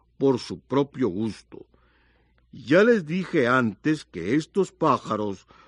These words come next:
son nadadores muy buenos. Entonces, ¿por qué tienen ese miedo a echarse de primeros? La razón es muy sencilla.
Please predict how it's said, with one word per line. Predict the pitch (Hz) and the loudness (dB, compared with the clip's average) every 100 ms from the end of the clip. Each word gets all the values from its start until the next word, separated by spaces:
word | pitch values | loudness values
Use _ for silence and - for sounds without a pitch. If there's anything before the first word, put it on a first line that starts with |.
| _ | _
son | - - 151 208 | -14 -2 0 2
nadadores | 214 208 165 127 165 175 143 | 2 2 2 4 4 4 0
muy | 123 165 | 0 2
buenos. | 143 120 127 104 82 - _ _ _ _ _ _ _ _ | 2 2 2 0 -6 -16 _ _ _ _ _ _ _ _
Entonces, | 127 113 92 - 175 208 - 214 208 - _ _ _ _ | -2 -2 -4 0 2 2 2 0 -2 -6 _ _ _ _
¿por | 139 127 | 0 0
qué | - 208 | 0 -2
tienen | - 202 226 214 202 | -2 -4 0 2 2
ese | 190 196 | 2 2
miedo | 175 160 180 180 175 175 - _ | 2 2 4 4 4 2 -2 _
a | 117 117 98 | -2 0 -2
echarse | 92 - 147 175 175 190 | -4 -6 -2 -2 -2 -2
de | 185 170 | 0 -2
primeros? | - 98 104 117 92 107 147 _ _ _ _ _ _ _ _ _ _ _ _ _ - | -4 -4 -2 0 -2 -8 -10 _ _ _ _ _ _ _ _ _ _ _ _ _ -2
La | 147 147 | 4 4
razón | 139 147 - 233 220 | 4 0 2 0 2
es | 202 | 2
muy | 165 190 196 | 0 -2 0
sencilla. | 180 139 - 139 127 92 | 0 -2 -2 -6 -6 -8